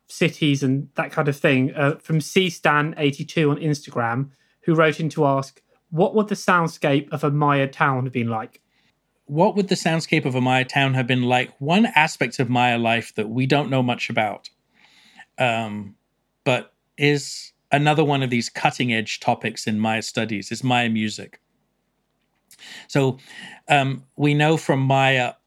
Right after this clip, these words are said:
Speaker 2: art that they had many instruments. Um, they had all different kinds of drums and flutes and a, a wide array of instruments, some of which we have a good sense of what they sounded like and some we don't.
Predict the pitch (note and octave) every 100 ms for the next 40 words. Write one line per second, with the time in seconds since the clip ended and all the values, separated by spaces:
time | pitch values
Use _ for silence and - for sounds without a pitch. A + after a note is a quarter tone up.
0 | _ - C3+ B2+ A#2 B2+ - - D3 B2
1 | - B2 B2 A#2+ A2+ B2 A#2+ A#2 _ C3
2 | B2+ C#3+ F#3 F#3+ B2+ G#2 - - - _
3 | _ _ _ _ C3 B2+ A2+ A2+ A2 A2+
4 | - _ _ _ _ _ - _ - C3
5 | B2+ C3 - C3+ C3 - B2+ B2 A#2+ A2+
6 | - _ _ _ _ - C#3+ C3+ C#3 C3+
7 | C3+ A#2+ A#2 - C#3+ C#3 C3+ - - -
8 | B2+ A2+ A2 G#2+ - _ - D3 - C3+
9 | C3 C3+ D3 D#3+ D3+ D3 D3 C#3 C3+ -
10 | C#3 C3+ - C#3+ C#3 C#3+ - - C3+ C3+
11 | C3 - C3+ B2+ C3+ - B2+ A#2 B2 B2+
12 | C3 - B2 B2+ D#3 C#3+ D#3 F#3 B2 A#2
13 | B2 B2 C3 C#3+ E3+ G#2 -